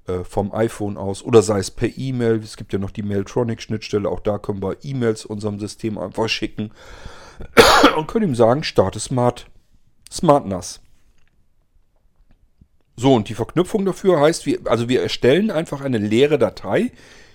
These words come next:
gehen beispielsweise irgendwo in einen leeren Bereich eines Verzeichnisses,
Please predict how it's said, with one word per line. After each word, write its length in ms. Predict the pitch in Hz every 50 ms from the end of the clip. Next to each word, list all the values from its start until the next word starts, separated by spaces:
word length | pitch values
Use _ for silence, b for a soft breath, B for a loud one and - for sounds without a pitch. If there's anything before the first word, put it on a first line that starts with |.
| B B _
gehen 340 | - 117 120 117 120 120 - - - -
beispielsweise 640 | - 107 113 - - 139 120 - - 110 104 101 107 -
irgendwo 400 | - 156 160 135 - 131 127 120
in 120 | 120 -
einen 160 | - 104 101
leeren 400 | 98 95 101 113 127 127 131 110
Bereich 360 | 101 101 90 98 113 117 95
eines 200 | 98 101 95 90
Verzeichnisses, 880 | - - - - - 113 120 123 123 120 110 - - 123 120 - -